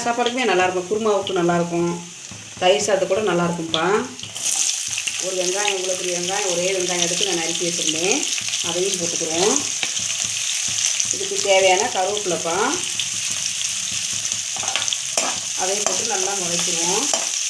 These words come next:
இப்போ அந்த வெங்காயம், வெள்ளைப்பூடு, கருவேப்பிலை எல்லாமே நல்லா வேகட்டும். இப்போ வந்து நம்ம வந்து சேனக்கிழங்கு வறுத்து வச்சுருக்கோம் பார்த்தீங்களா, அதுக்கு வந்து மசாலா இது எப்படி என்னென்ன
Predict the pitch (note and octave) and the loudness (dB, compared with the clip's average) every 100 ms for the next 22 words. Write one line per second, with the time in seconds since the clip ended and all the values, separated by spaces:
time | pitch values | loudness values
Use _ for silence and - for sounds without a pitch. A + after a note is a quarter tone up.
0 | - - - - A#3 B3 A3 F#3+ F#3 F#3+ | -4 -6 -6 0 2 4 4 4 4 4
1 | F#3+ G3+ G3 F#3+ F#3+ G3 G#3 G#3+ G3 F3+ | 4 2 2 2 2 2 4 4 2 2
2 | F#3 G3 G3 F3+ F3+ - F#4 F#4 B3+ F#3 | 2 4 4 4 2 2 4 4 6 4
3 | F#3 E3+ F3 F#3+ C#4 - - - F3+ F#3 | 4 2 0 2 2 0 -2 -2 2 4
4 | F#3 G#3 G#3+ F#3+ F#3 F#3 G#3+ E3 - E3 | 4 4 2 4 4 4 4 2 0 -2
5 | - G#3 G#3+ F#3+ F#3 F3+ - F3 F3 F3 | 0 2 4 4 4 4 2 0 0 0
6 | E3+ F3 G3+ A3 E3+ - - - E3+ F3+ | 2 2 2 2 0 -2 -4 -2 2 4
7 | F3+ F3+ F#3 D#4 - - - - - - | 4 6 6 6 4 -2 -4 -6 -4 -6
8 | - - - - - - F#3+ F#3 A3 G3 | -8 -4 -2 -2 -6 -4 -2 0 2 4
9 | F#3 F#3 G3 F#3+ F3+ G3 F#3+ | 2 0 2 4 4 4 4